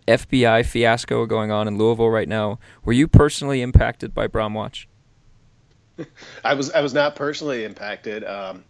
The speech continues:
Speaker 2: I was, I was very happy to see him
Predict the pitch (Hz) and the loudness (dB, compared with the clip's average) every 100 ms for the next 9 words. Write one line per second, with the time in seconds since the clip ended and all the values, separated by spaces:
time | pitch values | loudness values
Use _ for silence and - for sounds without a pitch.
0 | _ 107 104 104 95 - - - 107 - | _ -8 -8 -10 -12 -12 -12 -10 -10 -6
1 | 127 123 98 113 123 120 110 107 127 104 | -6 -6 -6 -2 0 0 -4 -6 -6 -8
2 | - 110 101 107 101 | -10 -12 -10 -10 -12